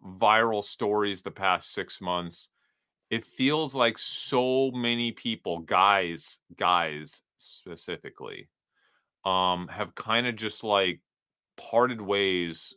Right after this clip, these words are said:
with the dating world. That's, like, a trend right now on TikTok, are guys just kinda giving up. And I, I assume it's temporary, right? Uh, but they're so frustrated with, you know, all,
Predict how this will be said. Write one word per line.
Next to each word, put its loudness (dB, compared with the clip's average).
with -6
the -4
dating -2
world. -10
That's, -2
like, 0
a -6
trend -6
right -8
now -8
on -10
TikTok, 2
are 4
guys 4
just -6
kinda -6
giving -2
up. -2
And -2
I, 2
I 2
assume -2
it's -8
temporary, -4
right? 2
Uh, 8
but 4
they're 4
so 4
frustrated 2
with, 4
you 2
know, 2
all, 4